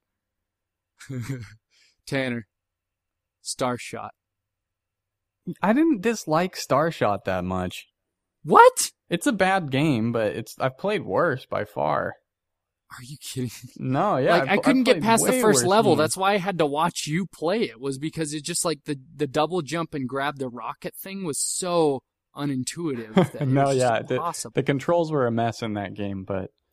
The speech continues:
Speaker 1: Um,
Speaker 2: I mean, I don't know.
Speaker 1: You've played a lot that you didn't like recently. I
Speaker 2: Yeah,
Speaker 1: know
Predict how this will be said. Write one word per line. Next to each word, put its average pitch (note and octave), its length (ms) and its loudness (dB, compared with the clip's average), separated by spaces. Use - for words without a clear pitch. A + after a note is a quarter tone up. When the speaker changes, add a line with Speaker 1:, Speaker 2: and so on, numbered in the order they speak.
Speaker 1:
Um, B2+ 680 -6
Speaker 2:
I C#3+ 100 0
mean, D3+ 340 0
I D#3 160 0
don't G2 200 -2
know. G2 280 -2
Speaker 1:
You've G3+ 140 0
played C#4+ 220 2
a C#4 40 4
lot A#3 240 4
that F#3 100 -2
you D#3 140 2
didn't D#3 240 2
like C#3 220 -6
recently. A#2+ 640 -8
I - 40 -16
Speaker 2:
Yeah, B2+ 160 6
Speaker 1:
know A2+ 60 6